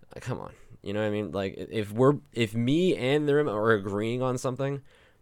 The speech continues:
there's a chance that's true, and they're just finally admitting it, and I've been saying it for a long time. 'Cause tha-, that's,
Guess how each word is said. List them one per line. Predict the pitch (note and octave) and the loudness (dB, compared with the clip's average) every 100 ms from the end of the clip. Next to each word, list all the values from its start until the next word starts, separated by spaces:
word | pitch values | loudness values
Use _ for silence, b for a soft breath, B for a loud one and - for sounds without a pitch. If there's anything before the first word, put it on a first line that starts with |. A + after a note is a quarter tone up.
| - | -2
there's | A#2 | 0
a | B2+ | 0
chance | D3+ D#3 C#3+ | 2 0 2
that's | B2 A2 | 0 0
true, | - A2 F#2 | -2 -2 -2
and | D2+ G2 | -2 -2
they're | G#2 | 0
just | G2+ A#2 - | 0 -2 -2
finally | A#2+ G#2+ G2+ | -2 -2 -4
admitting | F#2+ G#2 F#2 | -4 -4 -6
it, | D#2+ D#2 | -8 -8
and | F2+ | -6
I've | F#2+ | -6
been | F2 | -6
saying | F2 G2 F2+ | -4 -2 -2
it | E2 | -2
for | E2 | -6
a | C#2+ | -6
long | B1 | -8
time. | - - - - - | -12 -16 -20 -20 -14
'Cause | - | -10
tha-, | E2+ | -8
that's, | - G2+ - - | -4 -4 -4 -12